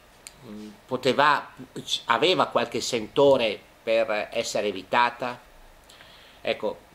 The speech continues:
la risposta è abbastanza complessa. Eh, in un certo senso sì, già nel millenovecentottantadue un premio Nobel, eh, James Tobin, mm,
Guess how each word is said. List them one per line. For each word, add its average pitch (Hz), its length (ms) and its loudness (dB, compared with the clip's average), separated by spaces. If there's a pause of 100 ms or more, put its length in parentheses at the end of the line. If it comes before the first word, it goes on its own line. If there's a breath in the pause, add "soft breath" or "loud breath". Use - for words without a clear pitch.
(140)
la 113 200 0
risposta 156 840 2
è 123 340 2 (200)
abbastanza 123 540 -2
complessa. 110 840 0 (1500 loud breath)
Eh, 117 440 4 (300)
in 131 140 -2
un 139 80 0
certo 135 300 2
senso 143 400 0
sì, 143 340 0 (1120 loud breath)
già 131 260 2
nel 135 160 0
millenovecentottantadue 120 1800 0
un 101 140 -16
premio 110 340 -4
Nobel, 117 560 -2 (640 loud breath)
eh, 90 320 -6
James 120 400 -4
Tobin, 120 760 0 (280)
mm, 90 240 -18